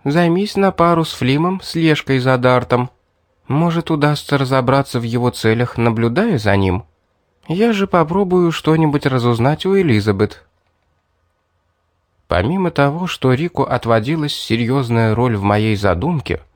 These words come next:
он оказался полезен ещё и тем, что был столичным жителем и мог подсказать, где раздобыть те или иные вещи.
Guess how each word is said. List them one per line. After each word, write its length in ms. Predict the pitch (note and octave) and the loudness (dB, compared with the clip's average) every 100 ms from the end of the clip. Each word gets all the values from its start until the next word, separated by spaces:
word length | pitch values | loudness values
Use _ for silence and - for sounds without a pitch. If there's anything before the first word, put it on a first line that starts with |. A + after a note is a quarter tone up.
| _ _ _ | _ _ _
он 220 | - B2+ | -4 -2
оказался 640 | C#3+ C3 A#2+ A#2+ C#3 C3 A#2+ | -2 0 0 2 0 -2 -2
полезен 480 | A2+ G#2+ B2 A#2 A2+ | 0 2 2 2 0
ещё 380 | G#2 G2 A2 | -2 -2 0
и 120 | G#2 F2 | 0 0
тем, 380 | - D#3+ A#2 - | -2 -2 -2 -6
что 220 | - F#2+ | -2 0
был 240 | F2 B2 | 0 -2
столичным 600 | - G#2 G2+ A2 - G2+ | -2 -2 -2 -2 -2 0
жителем 520 | F2 E2 D#2+ A#2+ C#3+ - _ - | 0 -2 -4 -2 -4 -6 _ -6
и 80 | |
мог 280 | G#2 D3 - | -2 -2 -4
подсказать, 760 | F3+ - F3+ F3+ A#2+ B2 - - | -6 -4 0 2 2 0 -4 -10
где 320 | G2 F#2+ B2 | -6 -2 -2
раздобыть 640 | E3+ D#3+ C#3+ B2+ C#3+ E3+ - | -2 -2 0 0 0 -4 -6
те 200 | - C#3+ | -2 -2
или 280 | - E3 D#3+ | -2 -2 2
иные 420 | D#3+ A#2+ B2 B2+ | 2 2 2 0
вещи. 520 | G2+ G2 F2 - F2 | 2 0 0 -4 -8